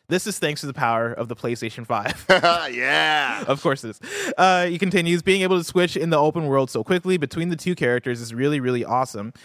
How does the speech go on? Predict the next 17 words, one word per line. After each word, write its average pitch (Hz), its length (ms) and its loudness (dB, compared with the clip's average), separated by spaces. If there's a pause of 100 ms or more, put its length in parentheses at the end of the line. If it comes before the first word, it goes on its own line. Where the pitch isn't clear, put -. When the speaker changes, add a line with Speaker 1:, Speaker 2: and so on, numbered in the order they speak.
(120)
Speaker 1:
Just 190 160 2
being 202 160 2
able 170 180 2
to 151 80 -2
pick 160 320 -2
and 135 140 -4
choose 143 460 -2
who 196 140 0
I 208 60 2
want 151 180 -2
to 139 40 -8
play 117 240 0
as 113 180 2
for 123 140 -6
a 113 40 -6
certain 113 280 -6
activity. 165 500 -2